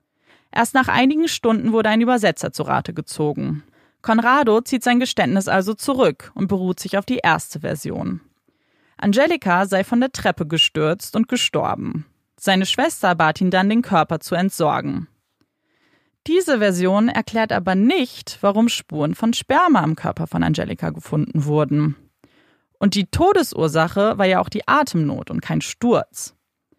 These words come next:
Daraufhin gibt er zu, sie einige Tage vorher sexuell belästigt zu haben. Doch das schließen Gerichtsmediziner aus.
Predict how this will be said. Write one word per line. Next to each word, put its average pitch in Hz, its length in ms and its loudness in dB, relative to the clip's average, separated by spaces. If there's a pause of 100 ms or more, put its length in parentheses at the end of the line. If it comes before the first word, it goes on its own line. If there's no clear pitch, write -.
(460)
Daraufhin 320 580 2
gibt 269 180 -2
er 202 140 0
zu, 320 560 2
sie 220 180 0
einige 226 380 4
Tage 208 360 0
vorher 180 380 0
sexuell 180 420 -2
belästigt 170 600 -2
zu - 180 -10
haben. - 480 -8 (260)
Doch 226 200 -2
das 285 420 0
schließen 214 320 2
Gerichtsmediziner 190 960 0
aus. - 400 -2